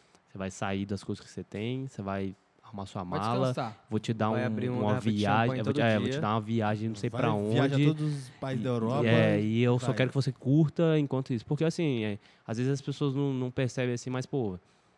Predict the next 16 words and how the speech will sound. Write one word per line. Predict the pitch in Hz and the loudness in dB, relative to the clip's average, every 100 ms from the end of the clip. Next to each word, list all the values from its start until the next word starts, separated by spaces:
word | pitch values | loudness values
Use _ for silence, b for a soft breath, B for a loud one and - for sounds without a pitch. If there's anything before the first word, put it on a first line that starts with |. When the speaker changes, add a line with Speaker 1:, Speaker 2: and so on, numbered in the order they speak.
| b _ - | b _ -6
Speaker 1:
quem, | 110 131 123 107 | -2 -2 -2 -6
quem | - 113 127 117 | -6 -6 -6 -4
batalha | 110 113 113 107 | -2 0 0 -2
pra | 107 | -2
gente | 101 - | -6 -6
dar | 107 | -6
nas, | 101 - | -6 -6
nas | 101 | -6
nossas | 98 104 - | -6 -8 -8
costas | 98 113 165 | -8 -6 -6
é | |
a | 190 | -8
nossa, | 190 170 - | -8 -10 -10
nossa | 131 131 - | -12 -12 -12
família, | 160 165 123 117 | -8 -6 -4 -4
né? | 104 | -6